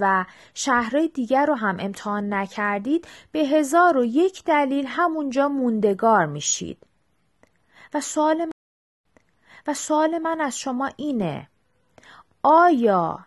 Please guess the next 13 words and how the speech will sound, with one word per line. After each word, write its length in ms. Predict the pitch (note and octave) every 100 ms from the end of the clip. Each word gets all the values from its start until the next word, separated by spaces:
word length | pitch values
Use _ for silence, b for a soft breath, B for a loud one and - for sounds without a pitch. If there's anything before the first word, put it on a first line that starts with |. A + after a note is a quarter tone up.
| _ -
اینکه 720 | A3+ G#3 - A3 G#3 G3 F#3+
چند 560 | - A3+ A3 A3 G#3+ G3+
روز، 320 | G#3 G3 -
چند 340 | - G#3+ G#3 G3
هفته 500 | G3+ G3 - G#3 G3
یا 220 | G3 F#3+
چند 460 | - - B3 D4
سال 440 | C#4 - G#3+ F#3 E3+ B B B -
در 220 | A#3 A3+
یک 220 | B3+ C#4
شهری 520 | - - D#4 D4+ C#4 C4
زندگی 540 | A3+ G#3+ G3 F3+ F#3+
کردید 640 | - G3+ F#3 F3+ F#3 F3+